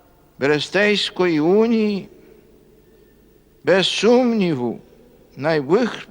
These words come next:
най-, найглибшою спонукою було саме це: унітатіс редінтеграція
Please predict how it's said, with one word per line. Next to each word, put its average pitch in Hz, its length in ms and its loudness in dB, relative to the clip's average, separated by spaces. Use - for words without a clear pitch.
най-, 151 300 -4
найглибшою 175 1040 -2
спонукою 165 1080 -2
було 185 340 2
саме 226 580 -2
це: 147 340 -4
унітатіс 190 1400 0
редінтеграція 139 1300 -2